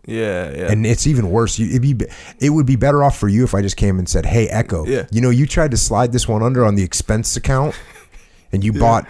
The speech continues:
Speaker 2: you know, whatever. You took your
Speaker 1: Yeah.
Speaker 2: family out for dinner on the company credit card,
Speaker 1: Mm-hmm.
Speaker 2: and I,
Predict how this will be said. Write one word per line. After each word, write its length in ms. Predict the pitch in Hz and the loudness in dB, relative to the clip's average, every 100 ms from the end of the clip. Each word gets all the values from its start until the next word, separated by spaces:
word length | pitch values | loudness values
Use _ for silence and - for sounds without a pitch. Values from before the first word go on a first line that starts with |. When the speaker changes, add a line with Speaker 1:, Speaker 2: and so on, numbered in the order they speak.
| 139 | -2
Speaker 2:
you 80 | 120 | 0
know, 160 | 110 | 2
whatever. 440 | 98 110 117 95 92 | 2 0 0 0 -2
You 120 | 107 | -2
took 240 | - 120 | -2 -2
your 80 | 107 | 0
Speaker 1:
Yeah. 80 | 143 | 0
Speaker 2:
family 320 | 117 117 120 | 0 2 0
out 160 | 113 - | 0 -2
for 80 | |
dinner 380 | 101 98 110 123 | -4 -2 -2 0
on 100 | 95 | -2
the 200 | 90 82 - - - | -2 -6 -8 -18 -4
company 400 | 117 104 117 104 | -2 0 0 -2
credit 340 | - 104 104 | 0 0 0
card, 360 | - 135 143 143 - | 0 2 2 -2 -8
Speaker 1:
Mm-hmm. 340 | 127 113 127 135 - _ _ - | -8 -8 -10 -10 -16 _ _ -2
Speaker 2:
and 520 | 113 110 101 95 - - - _ _ - | 2 2 2 0 -2 -6 -20 _ _ -12
I, 120 | - | -8